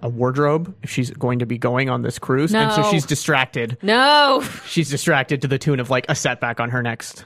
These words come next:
Speaker 2: Yeah, that makes sense. Exciting. A bunch of planets start lighting up. She looks down at the tickets. She looks over at Tap, who's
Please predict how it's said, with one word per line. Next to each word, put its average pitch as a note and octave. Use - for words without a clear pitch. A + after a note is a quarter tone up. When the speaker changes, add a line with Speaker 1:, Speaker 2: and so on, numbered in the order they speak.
Speaker 2:
Yeah, G3+
that F3
makes E3+
sense. -
Exciting. G#3
A F#3+
bunch G3
of F3
planets F#3
start E3+
lighting D3+
up. C#3+
She F3+
looks F3
down F3
at E3+
the D#3+
tickets. D#3
She -
looks F#3
over F3
at D#3+
Tap, D#3+
who's D#3